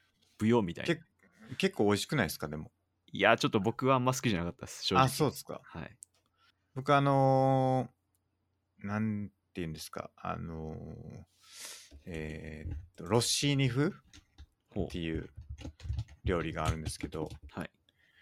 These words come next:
Speaker 2: そのロッシーニって音楽家がいるんですけど、
Speaker 1: はい。
Speaker 2: 知ってます？作曲家。
Speaker 1: あの、名前だけ知ってます。
Speaker 2: そのロッシーニっ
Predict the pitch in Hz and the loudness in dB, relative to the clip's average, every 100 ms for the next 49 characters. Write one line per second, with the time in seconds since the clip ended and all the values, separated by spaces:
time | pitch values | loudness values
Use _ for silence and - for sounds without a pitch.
0 | _ _ _ _ - 95 95 120 120 - | _ _ _ _ -4 -2 4 4 4 2
1 | - 170 113 90 - - 82 82 78 - | 4 6 8 6 2 -2 2 2 2 -2
2 | 101 98 95 95 - - 90 101 113 85 | 0 2 4 2 -2 -2 2 6 6 6
3 | - - _ _ _ _ _ _ _ _ | 0 -12 _ _ _ _ _ _ _ _
4 | - 113 95 87 80 - 87 82 87 82 | -8 -2 0 0 -4 -8 -8 -4 -2 -2
5 | 90 _ _ _ - 98 - _ _ _ | -6 _ _ _ -10 -10 -10 _ _ _
6 | _ - - - 92 - - - - - | _ -16 -8 -4 -2 -4 -10 -16 -10 -10
7 | - - 80 - 85 - 95 92 92 92 | -10 -10 -10 -4 -4 -4 -6 -4 -2 0
8 | 95 92 90 92 - - - - - - | 0 0 -2 -4 -12 -14 -16 -16 -20 -20
9 | - - - 110 117 131 - - 160 160 | -20 -16 -8 0 2 4 2 0 4 6
10 | 123 87 82 | 8 6 2